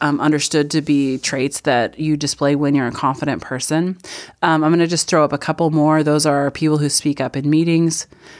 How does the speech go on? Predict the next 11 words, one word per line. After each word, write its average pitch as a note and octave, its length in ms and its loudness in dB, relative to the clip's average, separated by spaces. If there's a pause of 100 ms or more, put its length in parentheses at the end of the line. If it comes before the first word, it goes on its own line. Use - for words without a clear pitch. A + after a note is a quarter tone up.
(160)
project C#3+ 360 0
your C#3 120 -2
voice, D3 500 0 (140)
if - 120 -6
you're C3+ 120 0
direct C3 420 -2
and B2+ 180 -6
clear C#3 280 -4
in C3+ 180 -2
your A#2+ 100 -2
speech, - 720 -4